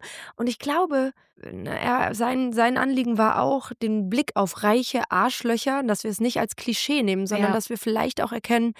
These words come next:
Speaker 1: es gibt Menschen, die eine andere Einstellung zum Thema Geld haben, die mit ihrem Geld was Positives anstellen wollen. Und er wollte mit seinem Vortrag Menschen dafür gewinnen, dass sie auch anfangen zu geben,
Speaker 2: Ja.
Speaker 1: weil das wirklicher Reichtum ist. Ja, cool.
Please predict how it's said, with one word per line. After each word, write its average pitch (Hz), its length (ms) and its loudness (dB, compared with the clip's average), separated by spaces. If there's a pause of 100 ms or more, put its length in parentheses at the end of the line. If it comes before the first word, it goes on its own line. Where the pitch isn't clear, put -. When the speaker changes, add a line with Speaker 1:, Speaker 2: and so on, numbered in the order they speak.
(440)
Speaker 1:
es 214 140 0
gibt 269 220 -2
Menschen, 226 420 0
die 220 60 2
eine 214 120 0
andere 233 420 0
Einstellung 240 460 0
zum 233 140 -8
Thema 240 300 0
Geld 226 240 -2
haben, 247 180 -2
die 208 60 -2
mit 196 140 -4
ihrem 196 200 -6
Geld 208 240 -2
was 208 160 -6
Positives 208 540 -4
anstellen 220 480 -2
wollen. 220 240 0
Und 196 140 -2 (500)
er 202 120 0
wollte 214 220 2
mit 208 140 -2
seinem 202 180 2
Vortrag 208 380 -2
Menschen 202 320 -2
dafür 190 220 -4
gewinnen, 190 360 -2
dass 196 180 -2
sie - 140 -6
auch - 220 -4
anfangen 208 400 -4
zu 190 120 -8
geben, 196 320 -2 (320)
Speaker 2:
Ja. 185 140 -4
Speaker 1:
weil 170 60 -2
das 180 200 -6
wirklicher 196 340 -6
Reichtum - 440 -8
ist. - 220 -8 (520)
Ja, 330 280 6 (180)
cool. 277 300 2